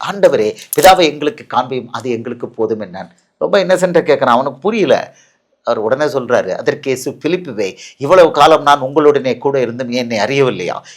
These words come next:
என்னை கண்டவன் பிதாவை கண்டான்." அப்படின்னா, இவர் தான் பிதாவுடைய உருவம். அப்படி இருக்க, "பிதாவை எங்களுக்கு காண்பியும்" என்று நீ எப்படி சொல்கிறாய்?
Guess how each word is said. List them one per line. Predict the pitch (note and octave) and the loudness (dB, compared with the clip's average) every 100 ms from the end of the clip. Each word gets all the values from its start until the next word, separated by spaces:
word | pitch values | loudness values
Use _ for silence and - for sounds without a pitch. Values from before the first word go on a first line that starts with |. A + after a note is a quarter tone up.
| - | -16
என்னை | G#2+ C#3+ C3+ B2 | -12 -2 0 0
கண்டவன் | - C3 C3+ C3+ C3+ | -2 0 2 2 0
பிதாவை | - C3 C3+ C3 | 4 6 6 2
கண்டான்." | A#2 A2 F#2+ - | -2 -2 -4 -4
அப்படின்னா, | - C3+ A3 | -2 0 0
இவர் | G3+ E3 | 2 2
தான் | F3+ F#3 | 4 2
பிதாவுடைய | D#3+ E3+ D#3+ | 4 4 4
உருவம். | D3 C3+ C#3 A2 - - - | 2 0 -2 -6 -12 -20 0
அப்படி | D#3 - F#3 | 0 4 4
இருக்க, | C3 - E3 | 4 2 2
"பிதாவை | D3 F3 F3 | 6 6 6
எங்களுக்கு | D#3 D3 D3+ - - D3 | 2 0 0 -2 -2 0
காண்பியும்" | D#3+ D#3+ | 0 0
என்று | D#3 D#3+ | -2 -2
நீ | C#3+ | 2
எப்படி | F3+ G3 | 2 2
சொல்கிறாய்? | G3 E3 B2 F#2+ | 2 2 4 2